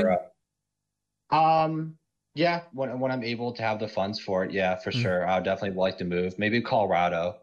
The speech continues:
Speaker 2: I've always
Speaker 1: Interesting.
Speaker 2: liked the cold, so yeah.
Speaker 1: Well, Devin,
Speaker 2: Um,
Speaker 1: we're sending you our best, all right?
Speaker 2: <laughs> Thanks.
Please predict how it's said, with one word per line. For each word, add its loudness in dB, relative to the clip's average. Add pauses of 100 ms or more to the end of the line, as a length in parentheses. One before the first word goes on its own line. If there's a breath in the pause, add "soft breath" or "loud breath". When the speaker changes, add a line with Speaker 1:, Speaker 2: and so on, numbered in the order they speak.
(240)
Speaker 2:
I've 0
always 4
Speaker 1:
Interesting. 0
Speaker 2:
liked -2
the -8
cold, -4 (160)
so -2
yeah. -2 (340)
Speaker 1:
Well, 8
Devin, 6
Speaker 2:
Um, 0
Speaker 1:
we're 6
sending 4
you 6
our 8
best, 2
all 2
right? 2 (960)
Speaker 2:
<laughs> 0
Thanks. -2